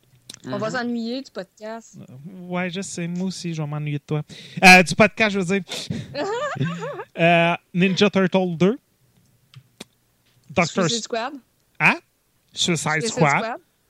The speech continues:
Speaker 3: Euh, qu'est-ce qu'il y a d'autre aussi cet été ? In-,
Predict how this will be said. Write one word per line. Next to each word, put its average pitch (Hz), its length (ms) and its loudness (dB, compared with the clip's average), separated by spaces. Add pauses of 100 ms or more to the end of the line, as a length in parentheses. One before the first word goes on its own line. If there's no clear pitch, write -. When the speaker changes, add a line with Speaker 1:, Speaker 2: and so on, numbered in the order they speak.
(600)
Speaker 3:
Euh, 131 560 -4
qu'est-ce - 260 -14
qu'il - 140 -14
y - 20 -12
a - 20 -12
d'autre 151 320 -12
aussi 160 240 -12
cet - 160 -12
été ? 160 200 0 (240)
In-, 170 160 6